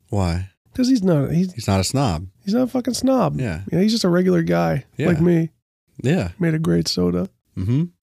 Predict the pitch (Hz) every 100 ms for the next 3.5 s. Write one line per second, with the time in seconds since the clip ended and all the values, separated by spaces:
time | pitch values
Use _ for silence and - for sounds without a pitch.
0 | _ 170 156 156 143 165 190 - 160 156
1 | 151 151 156 156 156 156 156 156 156 165
2 | 143 135 - _ _ _ - 131 113 92
3 | 92 95 101 101